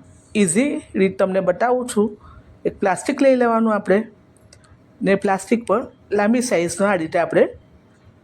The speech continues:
લોહો મૂકી દેવાનો ફાફડાનો ને બંને હાથે આપણે એક હાથે જ બરાબર મસળી લેવાનું. જેટલું આપણથી પ્લાસ્ટિકમાં પથરાય એટલું આપણે પાથરી દેવાનું. તો તમે જોઈ શકો છો કે આ રીતે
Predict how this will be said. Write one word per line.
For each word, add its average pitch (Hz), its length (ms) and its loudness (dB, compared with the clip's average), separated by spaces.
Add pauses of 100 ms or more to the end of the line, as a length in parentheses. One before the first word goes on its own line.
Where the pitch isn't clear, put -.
(140)
લોહો 175 240 4
મૂકી 262 240 0
દેવાનો 269 260 2
ફાફડાનો 233 560 0 (1200)
ને 220 180 4 (340)
બંને 262 300 2 (100)
હાથે 180 220 -2
આપણે 180 260 2 (380)
એક 214 180 -2
હાથે 185 200 0
જ 185 80 0
બરાબર 170 400 2 (460)
મસળી 226 420 2
લેવાનું. 139 380 -4 (1700)
જેટલું 196 380 0
આપણથી 175 360 0 (320)
પ્લાસ્ટિકમાં 190 680 -2 (120)
પથરાય 196 420 -2
એટલું 185 300 2
આપણે 180 220 0 (680)
પાથરી 202 380 0
દેવાનું. 151 300 2
તો 170 80 -2
તમે 180 220 2
જોઈ 214 200 4
શકો 220 300 0
છો 208 140 -6
કે 190 100 -2
આ 196 100 0
રીતે 214 260 0